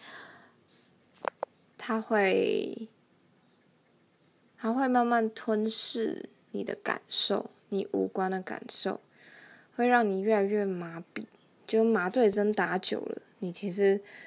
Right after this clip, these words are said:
就没有感觉了，而你就需要麻醉效果更强，而麻醉效果更强就非常的危险，你会去做一些可能更刺激的事情。那有的人甚至会染上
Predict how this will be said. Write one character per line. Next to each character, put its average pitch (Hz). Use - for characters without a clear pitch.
就 -
没 208
有 190
感 190
觉 -
了， -
而 214
你 220
就 208
需 214
要 208
麻 185
醉 208
效 196
果 -
更 196
强， -
而 220
麻 240
醉 269
效 254
果 190
更 202
强 175
就 196
非 233
常 208
的 185
危 175
险， -
你 190
会 233
去 233
做 220
一 220
些 208
可 202
能 185
更 233
刺 220
激 202
的 180
事 180
情。 -
那 208
有 196
的 185
人 180
甚 196
至 202
会 202
染 185
上 190